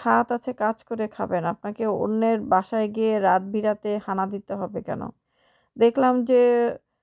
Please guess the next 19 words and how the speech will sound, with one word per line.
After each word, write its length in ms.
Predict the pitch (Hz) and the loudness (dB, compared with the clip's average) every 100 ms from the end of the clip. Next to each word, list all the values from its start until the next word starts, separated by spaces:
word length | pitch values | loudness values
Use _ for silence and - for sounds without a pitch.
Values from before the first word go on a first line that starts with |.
| _ _ _ - | _ _ _ -6
আহ, 300 | 185 180 180 | -2 0 2
লঞ্চের 440 | 196 220 233 254 233 | 4 4 4 0 0
ভিতরে 420 | 247 247 240 254 392 _ _ _ _ _ | -4 -2 0 0 -4 _ _ _ _ _
ডাকাত 440 | 233 226 214 226 226 _ - - _ _ _ _ _ _ _ _ _ _ _ _ _ _ _ 269 | 2 2 4 0 0 _ -20 -20 _ _ _ _ _ _ _ _ _ _ _ _ _ _ _ 4
মানুষ 360 | 247 269 254 | 4 4 -2
মেরে 240 | 247 226 240 | -2 -2 -2
ফেলেছে, 360 | 240 196 220 190 | -4 -6 -4 0
ডাকাত 360 | 202 214 214 247 - | 0 -2 -6 -8 -14
এসেছিল 440 | 208 202 - 175 175 | -14 -14 -10 -2 -2
লঞ্চে। 400 | 170 170 170 175 165 | 0 -4 -6 -6 -2
আবার 400 | - 220 233 233 | 2 6 6 4
একজনের 560 | 220 220 233 233 233 233 - 226 202 | 2 0 -4 0 -2 -2 -8 -8 -2
বাচ্চা 440 | 208 - - 240 | 0 0 -2 -4
হচ্ছে, 400 | 240 233 - 220 240 330 359 240 | -2 -4 -6 -4 -2 -4 -8 -2
বাচ্চা 380 | 226 247 - 381 | 0 0 0 2
বলা 220 | 269 214 | 2 2
ঠিক 260 | - 196 185 | 0 -10 -8
না, 140 | 190 196 254 | -4 -2 2
অ্যাডাল্ট, 440 | 208 185 190 | 2 4 2